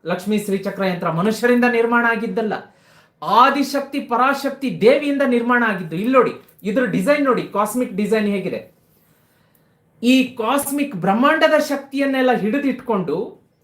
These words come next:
ಮನೆಯಲ್ಲಿ ಅದನ್ನ ಪ್ರಸಾರ ಮಾಡುತ್ತೆ, ಟ್ರಾನ್ಸ್ಮಿಟ್ ಮಾಡುತ್ತೆ. ಈ ಶ್ರೀಚಕ್ರ ಎಲ್ಲಿದೆ ಆ ಮನೆಯ ಸದಸ್ಯರಿಗೆ ಒಂದು ಬಲ, ಔರಾ ಕ್ಲೀನ್ ಆಗುತ್ತೆ, ವ್ಯಾಪಾರ ವ್ಯವಹಾರದಲ್ಲಿ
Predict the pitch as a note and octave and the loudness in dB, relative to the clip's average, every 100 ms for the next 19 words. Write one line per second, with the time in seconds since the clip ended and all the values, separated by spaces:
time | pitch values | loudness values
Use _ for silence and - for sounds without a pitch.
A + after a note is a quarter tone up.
0 | _ - - D3 F#3+ B3 E4+ G#4 C4 C#4 | _ -20 -14 0 2 4 4 2 4 4
1 | A3+ A#3+ C#4 C#4 G3+ - C4 C4 A#3+ G3+ | 4 2 -2 -2 -6 -2 0 2 0 -2
2 | D#3+ E3 - G#3 A#3+ A3 A#3+ A#3+ G3+ E3+ | -4 -8 -8 -2 0 2 0 0 -4 -4
3 | D3+ C3 - _ _ _ _ G3+ A3 - | -4 -8 -14 _ _ _ _ -4 -2 0
4 | D4+ D#4 D4+ D4+ C#4+ B3 A#3+ G3 D#3+ B3 | -2 -2 -2 2 4 4 2 2 2 0
5 | - F#3 G#3 F#3 A3 D#4 C#4+ C4 B3 A#3+ | -4 -2 0 0 0 0 -2 0 0 0
6 | - F#3 C3+ C#3+ A#3+ - _ _ _ F#3+ | 0 -2 0 -2 -4 -8 _ _ _ -2
7 | A#3+ F#3 - F3 B3 C4 - _ _ _ | 2 0 2 2 2 0 -6 _ _ _
8 | _ _ E3 A3+ D4 D4+ D4+ C#4+ C4+ B3+ | _ _ 0 2 4 2 2 0 2 0
9 | A3 - C3 - _ _ C#3+ G#3 D4+ D#4 | -2 -6 -10 -12 _ _ 2 4 4 2
10 | D4+ C#4+ C4+ A#3+ C#4 C#4 C#4 C4 A#3+ - | 2 2 0 0 -2 0 -2 -2 -4 -6